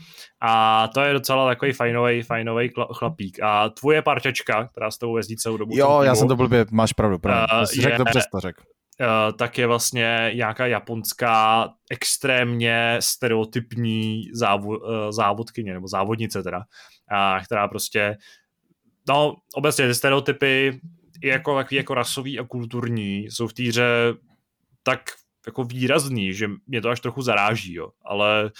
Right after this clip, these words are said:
Speaker 2: Hmm.
Speaker 1: a vlastně to je jako další, další takovej bod, který tak trochu zatlouká hřebíček do rakve,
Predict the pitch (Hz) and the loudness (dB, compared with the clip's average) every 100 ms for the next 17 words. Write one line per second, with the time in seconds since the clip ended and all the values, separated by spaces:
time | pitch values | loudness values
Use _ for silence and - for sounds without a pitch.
0 | - - 104 104 104 101 101 101 101 101 | -16 -4 -2 0 2 4 4 4 2 0
1 | 110 - - 110 107 107 107 95 _ _ | -2 -4 -4 0 2 0 -2 -6 _ _
2 | _ _ _ _ _ _ _ _ 123 117 | _ _ _ _ _ _ _ _ 0 2
3 | 107 120 95 98 - 113 98 - - 92 | 0 -2 0 0 -2 -2 -4 -6 -12 -10
4 | - 101 92 - 98 87 98 - 104 95 | -10 -10 -12 -6 -6 -4 -8 -6 -2 -2
5 | 92 95 98 - 98 95 - 101 - 95 | -2 -8 -14 -16 -14 -14 -10 -12 -10 -6
6 | 101 95 92 95 92 98 92 92 - 98 | -2 -2 -2 -8 -10 -8 -6 -6 -4 -4